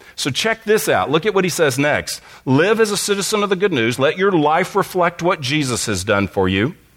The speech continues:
uh, so that whether I come and see you or am absent, I may hear that you are standing firm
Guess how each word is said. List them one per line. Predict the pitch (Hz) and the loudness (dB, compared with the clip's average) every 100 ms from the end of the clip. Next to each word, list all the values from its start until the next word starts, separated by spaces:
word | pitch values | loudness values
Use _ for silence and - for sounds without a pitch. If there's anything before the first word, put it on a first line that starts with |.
| _ _ _ - - | _ _ _ -20 -4
uh, | 117 123 | -2 -2
so | - 170 | -2 0
that | 147 123 | 0 0
whether | 160 190 233 | 0 2 0
I | 202 | 0
come | 170 160 202 226 | -2 -2 -2 -2
and | 226 | -2
see | - 202 190 | -4 -4 -4
you | 147 123 120 123 135 - _ _ | -2 0 0 0 -2 -20 _ _
or | 151 170 196 170 | 0 2 2 2
am | 180 165 | 0 -2
absent, | 156 156 143 - 127 110 - _ | -2 -2 -2 -2 -2 -2 -4 _
I | 127 | -2
may | 151 143 | 0 0
hear | 131 196 190 147 | -2 -4 -2 0
that | 135 | -2
you | 131 127 | -2 0
are | |
standing | 117 - - 156 175 180 175 | -2 -4 -4 -2 0 0 -2
firm | - 143 127 127 | -2 0 2 0